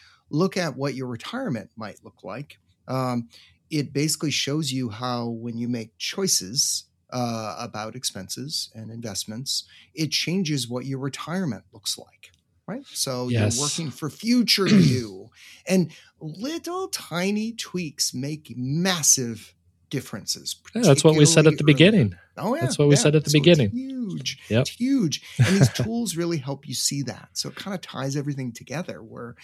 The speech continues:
Speaker 1: it really, it really allows you to see these small marginal changes, um, uh, making, making some big changes on the overall goals.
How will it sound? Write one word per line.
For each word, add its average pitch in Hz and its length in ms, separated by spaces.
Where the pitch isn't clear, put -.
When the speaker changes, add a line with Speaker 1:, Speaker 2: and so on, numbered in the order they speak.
Speaker 1:
it 127 80
really, 147 520
it 135 100
really 151 260
allows 123 400
you 123 100
to 107 80
see 110 400
these 117 200
small 117 540
marginal 107 460
changes, 110 640
um, 107 600
uh, 107 240
making, 120 520
making 120 320
some - 180
big 123 260
changes 127 480
on 101 160
the 101 120
overall 101 400
goals. 107 600